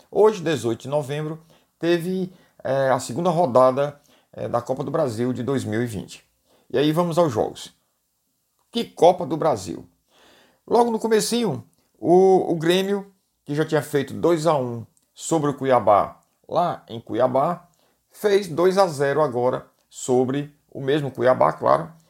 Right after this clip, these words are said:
é, em Porto Alegre. E como dissemos no, no nosso vídeo anterior, é, no, lá nos jogos, é, é, de ida, é, dificilmente o Cuiabá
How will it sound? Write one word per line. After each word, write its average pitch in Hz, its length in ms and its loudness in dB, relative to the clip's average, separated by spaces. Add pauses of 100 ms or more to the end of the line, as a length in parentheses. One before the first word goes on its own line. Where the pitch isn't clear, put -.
(200)
é, 127 380 -2
em 151 300 -8
Porto 160 340 -6
Alegre. 92 380 -2 (340)
E 302 220 -4
como 208 260 0
dissemos 160 500 -2
no, 131 360 -2 (280)
no 113 120 -8
nosso 113 260 0
vídeo 104 260 -2
anterior, 120 560 0 (500)
é, 107 300 -2
no, 104 240 -6
lá 120 140 6
nos 104 160 -2
jogos, 95 580 0 (160)
é, 87 640 -6
é, 80 60 -4
de 92 160 -4
ida, 127 360 0 (460)
é, 131 420 -4
dificilmente 185 680 -2
o - 20 -2
Cuiabá 151 580 2